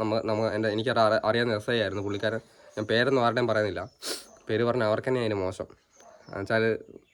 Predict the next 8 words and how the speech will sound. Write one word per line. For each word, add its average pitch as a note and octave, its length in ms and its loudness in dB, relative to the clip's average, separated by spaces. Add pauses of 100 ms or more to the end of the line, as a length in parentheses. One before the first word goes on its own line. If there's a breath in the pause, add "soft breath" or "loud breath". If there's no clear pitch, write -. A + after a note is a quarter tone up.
(680)
അവരുടെ B2+ 240 4 (320)
ആലോചിച്ചിട്ട് A#2+ 400 2
തന്നെ A#2+ 180 2
എനിക്ക് A#2+ 200 0 (200)
എന്താ A2 180 0
പറയുക, G#2 220 2
നമ്മളോടുള്ള A#2+ 420 0
പെരുമാറ്റം A#2 520 0